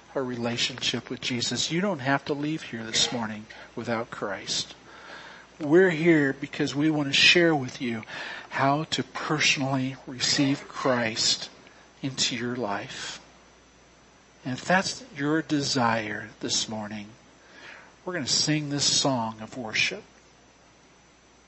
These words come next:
If you need to talk to someone this morning, there are gonna be counselors out in the dining hall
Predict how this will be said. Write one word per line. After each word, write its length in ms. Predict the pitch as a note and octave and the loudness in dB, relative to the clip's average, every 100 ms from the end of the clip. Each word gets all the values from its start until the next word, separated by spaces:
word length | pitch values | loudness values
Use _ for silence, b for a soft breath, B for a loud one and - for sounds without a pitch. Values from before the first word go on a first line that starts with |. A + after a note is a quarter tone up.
| - - - - - - - - - - - - | -20 -20 -20 -20 -20 -20 -20 -20 -20 -14 -14 -8
If 180 | B2 - | -8 -4
you 120 | E3 | 0
need 220 | E3+ E3+ | 4 4
to 80 | C3+ | 4
talk 380 | - - C#3+ - | 2 6 6 6
to 80 | D3+ | 4
someone 440 | - D#3 D3 D3 | 6 6 6 4
this 220 | D3 - | 4 4
morning, 280 | D3 D3 C#3+ | 4 4 4
there 220 | B2 D#3 | 4 6
are 40 | C#3+ | 8
gonna 160 | C3 | 6
be 140 | A#2+ A2+ | 2 -2
counselors 840 | - - C#3 C#3 - A#2+ A2 F#2+ | -4 -2 0 2 2 2 0 2
out 180 | B2+ C3 | 2 2
in 60 | C#3+ | 0
the 100 | A#2+ | 0
dining 340 | A#2 A#2 A#2 | 2 2 -2
hall 340 | A#2 G#2+ G#2 | -4 -2 -2